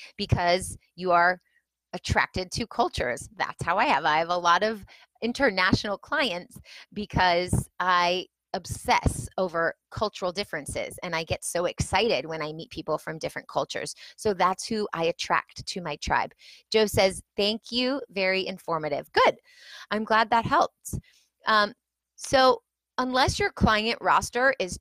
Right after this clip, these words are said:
totally full to the top, you're full to the capacity, you need to be spending seventy-five to eighty percent of your time marketing and, and sales. That's how you need to bring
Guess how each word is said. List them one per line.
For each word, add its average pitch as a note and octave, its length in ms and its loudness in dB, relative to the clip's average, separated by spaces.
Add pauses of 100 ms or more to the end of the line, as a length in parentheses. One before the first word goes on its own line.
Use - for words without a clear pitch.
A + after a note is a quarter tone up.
totally B3 600 2
full G#3 460 2
to - 120 -10
the F#3 120 -4
top, A#3 320 2 (120)
you're F#3 140 -6
full G#3+ 300 -2
to - 120 -8
the G3+ 80 0
capacity, A3+ 680 -4 (260)
you A#3 120 -6
need C4+ 160 -2
to D#4 40 -2
be C#4 140 -4
spending G3 420 -2
seventy-five G3+ 840 -2
to - 140 2
eighty F#3 280 -8
percent - 560 -6 (300)
of G3 160 4
your A3 120 2
time E3+ 600 0
marketing F#3+ 640 -2 (220)
and, E3+ 260 -4 (140)
and F3 180 -8
sales. - 440 -2 (220)
That's G#3 180 2
how B3+ 80 4
you A3 140 0
need G3 140 -6
to E3+ 80 -8
bring F#3 420 -2